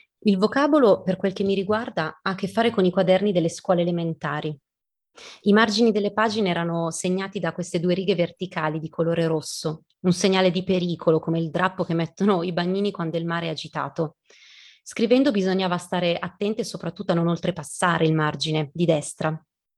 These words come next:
La maestra ci puniva. Io ci badavo, eh, ma quando c'era il dettato non era facile, vivevo in ansia.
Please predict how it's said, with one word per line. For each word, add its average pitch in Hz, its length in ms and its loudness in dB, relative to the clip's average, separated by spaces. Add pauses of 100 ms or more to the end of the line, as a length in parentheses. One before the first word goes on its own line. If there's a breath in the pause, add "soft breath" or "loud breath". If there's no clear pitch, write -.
(220)
La 165 100 -6
maestra 185 280 -4
ci 185 140 -2
puniva. 175 540 0 (380 loud breath)
Io 254 140 2
ci 240 140 0
badavo, 165 600 0 (260 soft breath)
eh, 180 220 4
ma 180 140 2
quando 202 200 2
c'era 196 240 0
il 202 80 0
dettato 190 400 -2
non 170 140 0
era 165 140 -4
facile, 160 480 -4
vivevo 175 440 0
in 165 100 -2
ansia. 151 480 -6